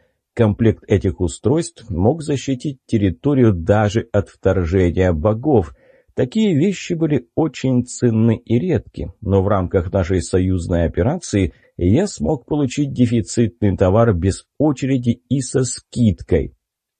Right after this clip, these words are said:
После того, как все закончилось, добрые боги не удосужились даже кивнуть мне, а просто растворились в воздухе. Нам с Амалией пришлось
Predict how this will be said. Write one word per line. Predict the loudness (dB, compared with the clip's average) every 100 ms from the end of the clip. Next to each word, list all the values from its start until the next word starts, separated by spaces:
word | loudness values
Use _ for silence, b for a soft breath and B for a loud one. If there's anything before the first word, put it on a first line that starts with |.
| _ _ _ _
После | -2 -2
того, | 2 2
как | 2 0 -4
все | -8 -4
закончилось, | 0 0 0 -2 0 0 0 -6 -16 _
добрые | -4 0 2 4 2 0 0 2 0
боги | 0 -6 -4
не | -4 -2
удосужились | 0 -2 0 -4 -2 -2 2
даже | 2 2
кивнуть | 0 _ 2 4 2 2 -4 -4
мне, | -2 -2 0
а | -2
просто | -2 _ -4 -4 -6 -6
растворились | -2 -4 -2 0 0 0 0 0
в | 0
воздухе. | 2 4 4 4 -2 0 0 0 b b _
Нам | -2 -2 -2
с | -2
Амалией | 0 2 0 -2
пришлось | -2 -4 -2 -4